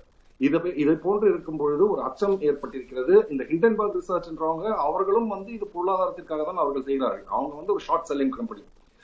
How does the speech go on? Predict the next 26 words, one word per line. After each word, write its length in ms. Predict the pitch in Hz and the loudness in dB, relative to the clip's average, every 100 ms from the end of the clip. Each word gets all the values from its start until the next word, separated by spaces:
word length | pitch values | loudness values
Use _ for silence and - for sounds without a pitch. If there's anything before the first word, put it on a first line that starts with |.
| - | -20
So 180 | - 160 | 0 4
அவங்க 240 | 131 190 | 4 2
வந்து 300 | 202 185 202 | -2 -2 -2
இதுல 300 | 240 160 151 | -4 -4 -2
வந்து 160 | 147 202 | -2 -4
காசு 320 | 139 160 185 | -4 -4 -4
பண்ணணும்ன்ற 480 | 170 170 175 190 185 | -4 -6 -4 -4 -2
ஒரு 120 | 160 | -2
நோக்கத்தோட 340 | 151 151 139 135 | -4 -4 -2 -2
தான் 100 | 120 | -2
அவங்க 280 | 110 143 147 | -2 -2 -4
வந்து 400 | 147 160 156 139 - - | -4 -2 -4 -4 -14 -6
இதை 180 | 131 | 0
வந்து 180 | 135 156 | 2 2
நமக்கு 360 | 147 131 120 120 113 110 104 101 107 101 | 0 -2 -2 0 0 0 -2 -6 -8 0
வெளி-, 260 | 120 135 135 | 2 2 2
வெளிப்படுத்தி 560 | 127 160 - 139 - 160 | 4 4 2 -2 4 4
உண்மையை 360 | 143 151 151 | 4 2 2
கொண்டு 200 | 147 139 | 2 2
வர 160 | 139 135 | 4 2
வேண்டும் 360 | 135 135 147 | 0 -4 -6
என்ற 220 | 139 135 131 | -6 -2 0
ஆர்வம்லாம் 480 | 120 127 135 135 139 | 2 2 2 0 0
இல்ல. 320 | 110 - - - _ | -2 -6 -8 -20 _
But 160 | 131 131 | 4 4
இருந்தாலும் 720 | 139 170 196 175 135 135 156 | 2 4 6 4 2 -2 -8